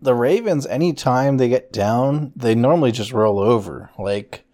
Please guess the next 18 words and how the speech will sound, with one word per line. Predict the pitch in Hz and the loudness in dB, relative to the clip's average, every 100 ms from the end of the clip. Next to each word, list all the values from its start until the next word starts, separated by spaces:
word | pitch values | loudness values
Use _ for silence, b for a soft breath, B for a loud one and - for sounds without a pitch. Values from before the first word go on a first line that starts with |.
| b b | b b
you | 113 113 117 | -6 -2 0
see | - 147 | 2 2
them | 147 123 | 4 2
moving | 113 120 110 | 2 0 0
the | 104 | -2
ball, | 95 98 95 | 2 2 2
but | 95 | 0
a | 98 | 2
lot | 107 113 | 4 4
of | 95 | 0
times | 107 101 | -6 -4
I | 98 98 | -2 -2
just | 98 95 - | -4 -8 -8
remember | 104 95 95 | -6 -4 -4
them | 95 98 98 92 | -6 -8 -8 -10
just | 95 - | -10 -10
kind | - 104 101 | -8 -6 -6
of | 101 - | -10 -14